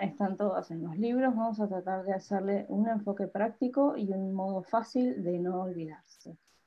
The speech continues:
Y fundamentalmente vamos a en-, tratar de encontrar signos que acompañen a esta situación.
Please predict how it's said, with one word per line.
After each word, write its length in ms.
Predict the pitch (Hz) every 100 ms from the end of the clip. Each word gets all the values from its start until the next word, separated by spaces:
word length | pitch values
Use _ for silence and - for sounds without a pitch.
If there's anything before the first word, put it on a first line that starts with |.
| _ _
Y 100 | 247
fundamentalmente 920 | 226 269 277 285 302 349 349 359 359 302
vamos 380 | 269 285 285
a 140 | 247 240
en-, 120 | 247
tratar 320 | 233 220 233
de 100 | 240
encontrar 600 | 233 220 196 202 208 226
signos 640 | - 247 254 254 247 254 - _ _ -
que 440 | 208 208 220 - -
acompañen 880 | 196 196 196 208 240 247 240 226 190
a 120 | 180
esta 240 | 175 -
situación. 640 | - 175 160 - - 139